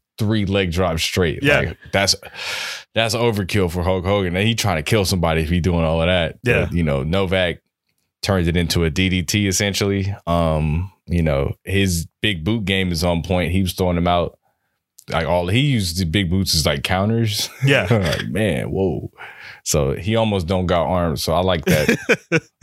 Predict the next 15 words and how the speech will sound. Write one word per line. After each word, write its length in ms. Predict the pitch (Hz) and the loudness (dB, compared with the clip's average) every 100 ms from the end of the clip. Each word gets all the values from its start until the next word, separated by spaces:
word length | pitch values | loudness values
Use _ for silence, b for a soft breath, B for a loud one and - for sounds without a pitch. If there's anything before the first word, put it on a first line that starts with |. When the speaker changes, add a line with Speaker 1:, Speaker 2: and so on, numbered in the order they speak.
| - _ - _ | -8 _ -8 _
Speaker 1:
Uh, 480 | 73 73 73 64 - B B B B B B _ _ _ _ _ _ | -2 0 0 0 -2 B B B B B B _ _ _ _ _ _
um, 400 | 127 143 151 147 | -2 2 2 0
you 80 | 165 | 0
know, 100 | 180 | 0
the 100 | 165 | 0
match 280 | 170 208 202 | 2 0 2
went 180 | 190 135 | -2 0
pretty 200 | 180 156 | -2 0
back 260 | 147 147 | 2 2
and 120 | 143 120 | 0 -2
forth. 300 | 143 147 131 | 0 0 -2
Novak 380 | 143 143 147 | -2 0 0
is 80 | 143 | -2
still 240 | - 151 131 | -2 0 0
getting 600 | 139 120 139 131 120 | 0 0 0 0 -2